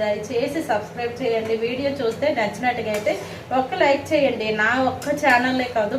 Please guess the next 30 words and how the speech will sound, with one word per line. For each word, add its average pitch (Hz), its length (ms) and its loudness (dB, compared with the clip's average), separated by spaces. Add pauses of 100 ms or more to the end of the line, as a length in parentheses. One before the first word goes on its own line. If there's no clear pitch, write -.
ప్రతి 202 320 -4
ఒక్క - 300 -4
ఛానల్ 220 420 0
గురించి 254 320 0
కూడా 240 120 0 (100)
చెప్తున్నానండి. 214 840 -4 (480)
So, 226 80 2 (240)
ఎవరు 240 320 2
కూడా 285 160 6 (100)
టైం 233 180 6 (100)
పాస్ 262 260 0
కోసం 254 280 -4
అయితే 269 160 2 (140)
చేయరు. 226 400 2 (1600)
ఆ, 233 40 -6 (680)
ఎంతో 262 200 0 (100)
అంతో 269 200 4 (120)
వస్తది 262 440 2 (500)
అని 233 180 0
ఒక 226 180 -4
ఉద్దేశం 240 420 -2 (100)
మీదే 226 240 0 (100)
చేస్తారనమాట. 214 720 2 (140)
ఒక 214 80 -4 (120)
చిన్న 220 180 -4 (140)
జాబ్ 202 300 2
దొరుకుతుందేమో 220 720 0
అనేసి 226 300 -4
ఒక 208 180 -6
ఉద్దేశం 226 380 -2